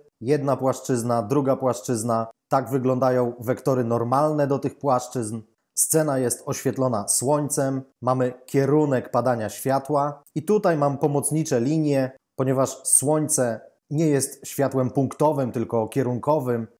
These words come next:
i te linie po prostu obrazują ten sam kierunek, ale w różnych miejscach w przestrzeni.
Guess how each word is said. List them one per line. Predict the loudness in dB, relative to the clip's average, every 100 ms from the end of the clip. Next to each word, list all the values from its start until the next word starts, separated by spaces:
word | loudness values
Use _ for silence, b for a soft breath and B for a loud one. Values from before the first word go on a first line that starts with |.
| -2
i | 0 2
te | 2
linie | 2 2 2 2
po | 0
prostu | 0 -2 0 0 0
obrazują | 0 2 2 2 2 2 -2 -4
ten | -4 -2
sam | -2 -2 -2
kierunek, | 0 2 2 0 -4 _ _ -6
ale | 0 2 0 -2
w | -2
różnych | 2 2 0 -2 -6 -6
miejscach | 0 0 0 -4 -6 -12
w | -20
przestrzeni. | -8 -6 -6 -4 -6 -6